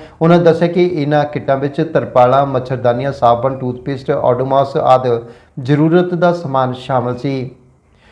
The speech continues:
ਸਰਦਾਰ ਕਾਲਕਾ ਤੇ ਸਰਦਾਰ ਕਾਲੂ ਨੇ ਦੱਸਿਆ ਕਿ ਇਸ ਸੇਵਾ ਤੋਂ ਇਲਾਵਾ ਦਿੱਲੀ ਗੁਰਦੁਆਰਾ ਕਮੇਟੀ ਨੇ ਪੰਜ ਹਜ਼ਾਰ ਏਕੜ ਜ਼ਮੀਨ ਵਾਸਤੇ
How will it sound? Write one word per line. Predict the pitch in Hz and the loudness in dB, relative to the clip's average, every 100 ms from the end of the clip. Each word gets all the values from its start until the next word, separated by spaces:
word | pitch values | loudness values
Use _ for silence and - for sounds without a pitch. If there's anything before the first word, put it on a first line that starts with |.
| _ - | _ 2
ਸਰਦਾਰ | 160 170 180 | 6 6 6
ਕਾਲਕਾ | 175 165 185 | 4 4 2
ਤੇ | 185 | -2
ਸਰਦਾਰ | 180 165 139 139 | -2 -2 0 0
ਕਾਲੂ | 143 139 147 | 0 0 -2
ਨੇ | 151 | -4
ਦੱਸਿਆ | 123 120 139 | -6 -4 -4
ਕਿ | 135 156 131 | -2 -4 -4
ਇਸ | 131 139 | -6 -8
ਸੇਵਾ | - 127 127 | -4 0 2
ਤੋਂ | 127 151 | 2 0
ਇਲਾਵਾ | 127 123 131 147 147 - - 135 | 4 4 6 4 2 -10 -14 0
ਦਿੱਲੀ | 151 175 | 2 2
ਗੁਰਦੁਆਰਾ | 175 180 185 185 | 2 2 2 2
ਕਮੇਟੀ | 185 135 131 147 | 0 -4 -4 -4
ਨੇ | |
ਪੰਜ | 165 151 131 135 | -2 0 0 0
ਹਜ਼ਾਰ | 135 131 139 - | -2 0 0 0
ਏਕੜ | 196 - 135 | -6 -4 -4
ਜ਼ਮੀਨ | 123 127 131 | -4 -4 -2
ਵਾਸਤੇ | 131 131 127 135 117 | 2 2 2 -4 -4